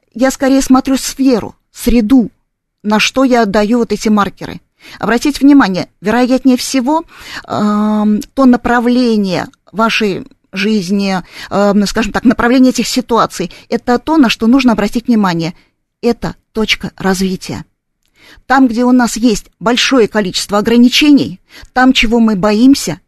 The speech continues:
это наше место вертикального взлёта. Если мы найдём в себе силы, найдём в себе смелость, это, м, пр-, преобразовать, сделать, это вертикальный взлёт.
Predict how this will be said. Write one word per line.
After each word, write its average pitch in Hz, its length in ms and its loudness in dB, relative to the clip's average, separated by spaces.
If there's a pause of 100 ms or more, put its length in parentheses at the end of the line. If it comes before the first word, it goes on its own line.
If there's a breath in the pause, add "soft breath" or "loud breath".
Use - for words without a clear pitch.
(400)
это 233 360 0
наше 208 460 0 (480)
место 196 600 -2
вертикального 190 720 -8
взлёта. 180 440 -8 (520 loud breath)
Если 240 260 0
мы 240 100 4
найдём 226 300 2
в - 60 -6
себе 190 200 -6
силы, 254 400 0
найдём 220 240 2
в 196 60 -4
себе 190 200 -6
смелость, 214 600 -2 (160 loud breath)
это, 202 640 0 (100)
м, - 260 -16 (580)
пр-, - 160 -14
преобразовать, 208 840 -2 (680 soft breath)
сделать, 196 680 -2 (420)
это 190 220 -6
вертикальный 196 480 -6
взлёт. 170 240 -12